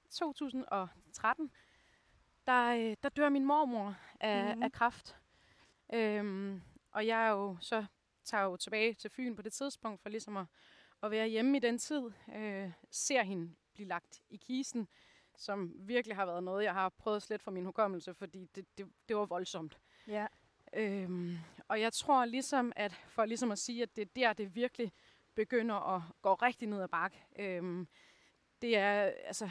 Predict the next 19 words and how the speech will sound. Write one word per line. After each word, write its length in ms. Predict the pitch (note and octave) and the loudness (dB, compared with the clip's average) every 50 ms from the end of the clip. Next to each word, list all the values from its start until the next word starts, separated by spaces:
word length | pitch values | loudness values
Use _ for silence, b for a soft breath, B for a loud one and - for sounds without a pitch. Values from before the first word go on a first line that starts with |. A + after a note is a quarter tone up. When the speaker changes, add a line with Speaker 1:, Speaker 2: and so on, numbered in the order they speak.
| - - - _ | -8 -12 -12 _
Speaker 1:
til 160 | - - B3 | -2 0 0
begravelsen, 640 | - A#3+ - A3+ A#3+ A#3 C#4+ C#4+ - - - A#3 A3+ | 0 0 -2 -2 2 4 4 4 4 2 0 0 0
<laughs> 40 | G3 | 0
hvor 160 | G#3 A3 A3 G#3+ | 0 2 2 2
at, 140 | G3+ - | 2 0
øh, 260 | A3 G3 F#3+ F3+ G3+ F#3 B B B B B B B _ | 0 -2 -2 -2 -4 -6 B B B B B B B _
ja, 80 | - F3+ | -6 -4
hun 120 | F#3 G3 | -2 -4
skal 120 | F3 - E3+ | -4 -6 -10
begraves, 560 | D#3+ D3 E3+ - E4+ F4 D4+ - - - - A3+ - | -10 -4 -2 0 2 2 0 0 -4 -10 -12 -10 -6
der, 180 | A3+ B3 B3 A#3+ A#3 G#3+ G3 F#3+ | -2 0 0 2 2 2 0 0
øh, 60 | F#3+ - | -2 -4
der 60 | - A3 | -6 -6
dukker 260 | - B3 A3 - G#3+ | -4 -4 -4 -2 -2
min, 300 | G3+ G3 F#3+ F#3+ F3+ F3+ | -2 -2 -2 -2 -2 -2
øh, 220 | F3 E3+ E3+ F3 - | -2 -2 -4 -4 -4
min 160 | G3 G3+ F3+ | -6 -6 -6
stedfar 460 | - - - A#3 C#4+ D#4+ - - - | -6 -6 -4 -4 -4 -2 -2 -2 -2
op, 200 | - G#3 - - | 0 -2 -2 -4